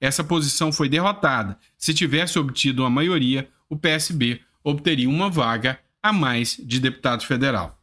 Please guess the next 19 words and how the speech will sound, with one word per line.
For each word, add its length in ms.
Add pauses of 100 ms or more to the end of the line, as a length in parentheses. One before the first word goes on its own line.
(460)
Eu 100
tô 100
falando 320
das 180
sobras 680 (320)
de 140
votos. 520 (800)
E 140
aí, 460 (200)
um 180
grupo 380
de 140
deputados, 640
sete 560
deputados, 460
poderiam 420
perder 500
as 180
vagas. 500